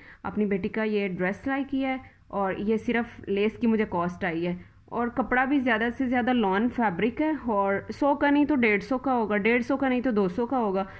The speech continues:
और ये फिफ्टी रुपीज़ की ये लेस आई है, ठीक है। आप लोगों ने अगर वो मेरी पिछली कट पीसेस वाली वीडियो देखी है, तो आप लोगों को आइडिया हो गया होगा कि मैं लेसेस कहाँ से लाती हूँ। ये बहुत ही खूबसूरत वहाँ पे लेसेस होती हैं,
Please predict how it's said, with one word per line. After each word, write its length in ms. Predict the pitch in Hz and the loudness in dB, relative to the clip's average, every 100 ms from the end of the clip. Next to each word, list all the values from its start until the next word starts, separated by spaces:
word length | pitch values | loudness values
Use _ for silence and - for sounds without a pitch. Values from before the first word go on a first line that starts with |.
| - - - | -14 -14 -4
और 160 | 220 | -2
ये 120 | 214 233 | 0 0
फिफ्टी 340 | 233 - 233 | 0 -2 -2
रुपीज़ 360 | 220 220 202 - | 0 0 -2 -2
की 100 | 226 | 0
ये 160 | 214 | 0
लेस 340 | 202 175 170 180 | 2 0 -2 -4
आई 200 | 160 160 | -2 -4
है, 100 | 170 | -4
ठीक 220 | 247 262 | -4 -4
है। 100 | 277 - - - - - | -4 -8 -20 -20 -20 -4
आप 160 | 214 220 | 0 2
लोगों 200 | 247 277 | 2 2
ने 80 | 277 | 2
अगर 180 | 269 | 2
वो 120 | 262 269 | 0 2
मेरी 200 | 262 247 | 2 0
पिछली 300 | 247 247 254 | -2 -2 -2
कट 220 | 233 226 | -2 -2
पीसेस 300 | 254 277 247 | -2 -2 -2
वाली 180 | 254 247 | -2 0
वीडियो 260 | 233 233 | 0 0
देखी 240 | 233 233 247 | 0 0 -2
है, 60 | |
तो 80 | 254 | 0
आप 160 | 208 190 | 0 0
लोगों 200 | 214 226 | 0 0
को 120 | 240 | 0
आइडिया 260 | 208 208 | 0 0
हो 120 | 240 190 | 0 0
गया 120 | 208 | 0
होगा 220 | 220 220 | 0 -2
कि 100 | 240 | 0
मैं 120 | 240 | 2
लेसेस 320 | 220 175 214 185 | 2 0 -2 -4
कहाँ 220 | 214 214 | -2 -2
से 120 | 220 | -2
लाती 240 | 185 160 | -4 -2
हूँ। 80 | 202 | -2
ये 140 | 202 220 | 0 -2
बहुत 340 | 180 208 254 | -2 -2 0
ही 80 | 294 | 0
खूबसूरत 480 | 285 233 269 247 247 | 0 -4 -4 -4 -2
वहाँ 200 | 262 254 | -4 -4
पे 100 | 233 | -4
लेसेस 340 | 202 - 240 | -6 -4 -4
होती 220 | 247 233 | -4 -2
हैं, 100 | 247 | -2